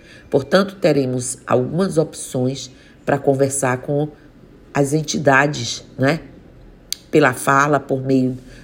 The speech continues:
dos sonhos, como eu já disse, intuição, através de outras faculdades mediúnicas, por meio do trabalho de incorporação,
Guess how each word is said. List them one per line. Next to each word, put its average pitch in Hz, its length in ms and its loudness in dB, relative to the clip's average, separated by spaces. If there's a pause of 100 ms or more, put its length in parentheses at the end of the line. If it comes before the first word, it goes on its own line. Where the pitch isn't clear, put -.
dos 123 200 -2
sonhos, 156 760 0 (200)
como 131 160 0
eu 127 100 6
já 127 140 4
disse, 139 420 -2
intuição, 135 840 0 (400)
através 147 480 2
de 131 120 -2
outras 147 380 2
faculdades 131 640 -4
mediúnicas, 139 880 -4 (360)
por 160 180 4
meio 156 240 6
do 147 140 0
trabalho 135 500 -2
de 127 120 -8
incorporação, 131 1000 -2